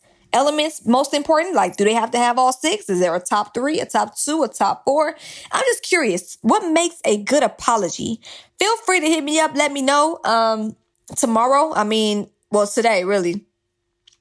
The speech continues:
because I'm doing a po-, I wanted to do the post about it tomorrow too. We'll see. On my Instagram, I'll be posting about it. So if you wanna comment, you can definitely do so. But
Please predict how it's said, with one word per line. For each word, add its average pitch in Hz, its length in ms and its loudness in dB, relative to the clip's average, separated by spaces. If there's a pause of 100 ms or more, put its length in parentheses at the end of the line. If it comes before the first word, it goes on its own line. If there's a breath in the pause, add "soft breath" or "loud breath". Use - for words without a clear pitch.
(160)
because 220 220 -2
I'm 214 140 -2
doing 240 240 2
a 202 60 4
po-, - 260 -8
I 208 80 2
wanted 285 260 -4
to 208 80 -6
do 190 140 -2
the 170 120 0
post - 600 -8 (100)
about 92 280 -4
it - 80 -12
tomorrow 92 460 -4
too. 180 300 -2 (260 loud breath)
We'll 349 160 0
see. 185 360 -6 (180 loud breath)
On 262 120 0
my 277 120 0
Instagram, 247 460 -2
I'll 226 120 2
be 233 100 -2
posting 208 320 0
about 180 220 2
it. - 40 -12
So 190 60 -4
if 208 80 -4
you 240 80 -2
wanna 247 180 -2
comment, 208 340 -4
you 190 60 -4
can 190 140 -2
definitely 185 340 -2
do 190 160 -4
so. 202 320 -4 (340 loud breath)
But 226 220 2